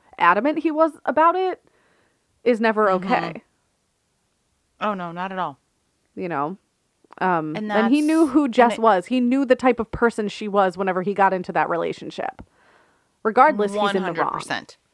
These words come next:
Speaker 1: Even if he meant well. Yeah.
Speaker 2: And then
Speaker 1: Um,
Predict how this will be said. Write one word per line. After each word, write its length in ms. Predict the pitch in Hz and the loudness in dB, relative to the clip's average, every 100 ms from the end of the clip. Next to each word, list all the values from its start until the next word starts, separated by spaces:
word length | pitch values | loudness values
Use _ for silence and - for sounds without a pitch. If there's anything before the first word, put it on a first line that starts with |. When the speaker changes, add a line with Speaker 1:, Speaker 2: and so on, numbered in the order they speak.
| _ _ _ - | _ _ _ -8
Speaker 1:
Even 200 | 214 208 | -6 -4
if 120 | 196 | -6
he 100 | 202 | -6
meant 220 | 165 - | -6 -8
well. 280 | - - - _ _ - - _ _ _ _ _ _ _ _ _ - | -8 -10 -12 _ _ -20 -20 _ _ _ _ _ _ _ _ _ -4
Yeah. 240 | 175 - | -2 -2
Speaker 2:
And 80 | 220 | -2
then 280 | 214 214 | -4 -6
Speaker 1:
Um, 80 | 196 | -2